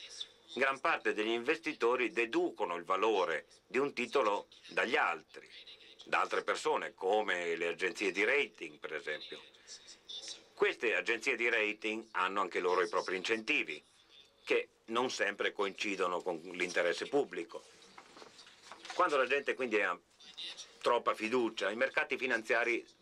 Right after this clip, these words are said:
tendono a, eh, produrre appunto, eh, strumenti finanziari, titoli che possano sfruttare questa condizione. Se non c'è un regolamento efficace, ovviamente la gente finisce per acquistare questi titoli spazzatura.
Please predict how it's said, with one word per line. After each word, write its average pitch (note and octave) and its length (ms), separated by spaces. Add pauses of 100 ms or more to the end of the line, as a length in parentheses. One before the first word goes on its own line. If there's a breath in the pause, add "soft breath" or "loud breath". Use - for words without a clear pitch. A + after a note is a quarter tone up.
tendono G2+ 580 (320 loud breath)
a, F#2+ 260 (120)
eh, G2+ 140 (380)
produrre C3+ 640
appunto, F2+ 640 (200)
eh, E2+ 420
strumenti A#2 600
finanziari, A2 640
titoli A2+ 360
che - 140
possano F2+ 380
sfruttare F#2 540
questa E2+ 260
condizione. D#2+ 760 (400 loud breath)
Se F#3 220
non B2 180
c'è B2 140
un F#2 280
regolamento G2+ 520
efficace, G2+ 640
ovviamente G#2 560
la F#2 120
gente F2+ 460 (140 loud breath)
finisce F#2 360
per F2+ 120
acquistare F2 480
questi F2+ 320
titoli F2 320
spazzatura. F2+ 680